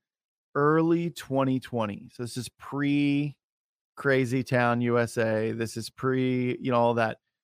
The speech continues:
but it has nothing to do with that, but it was just before that. I was in this,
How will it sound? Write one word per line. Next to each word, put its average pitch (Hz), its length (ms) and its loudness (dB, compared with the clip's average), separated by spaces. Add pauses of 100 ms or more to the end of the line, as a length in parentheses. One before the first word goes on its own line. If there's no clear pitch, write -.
(180)
but 131 200 8
it 127 140 2
has 139 180 6
nothing 123 180 4
to 117 60 2
do 110 100 2
with 123 80 4
that, 110 140 2
but 113 100 0
it 117 40 2
was 117 100 -2
just 113 160 -8
before 131 400 -4
that. 113 240 -6 (800)
I 139 200 6
was 160 180 6
in 151 140 2
this, 135 240 -2